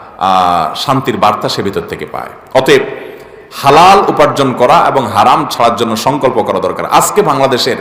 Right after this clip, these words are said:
সবচেয়ে বড় সমস্যাগুলোর একটা হলো দুর্নীতি। প্রতিটা পদে পদে পদে পদে চেয়ারে চেয়ারে, চেয়ার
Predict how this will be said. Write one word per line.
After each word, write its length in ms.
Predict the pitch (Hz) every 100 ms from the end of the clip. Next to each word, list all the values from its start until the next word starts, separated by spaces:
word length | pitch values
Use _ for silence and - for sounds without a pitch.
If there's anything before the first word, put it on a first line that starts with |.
| - - -
সবচেয়ে 500 | - 190 185 - 190 127
বড় 300 | 135 147 190
সমস্যাগুলোর 720 | - 170 165 - 151 151 131
একটা 220 | 131 -
হলো 160 | 143 131
দুর্নীতি। 520 | 120 120 113 - - - - - -
প্রতিটা 480 | 180 175 165 156 135 -
পদে 400 | 135 123 127 117 95
পদে 380 | 135 131 127 113
পদে 340 | 127 131 127 120
পদে 340 | 131 131 131 117
চেয়ারে 380 | - 135 143 139 120
চেয়ারে, 340 | - 147 143 139
চেয়ার 240 | - 160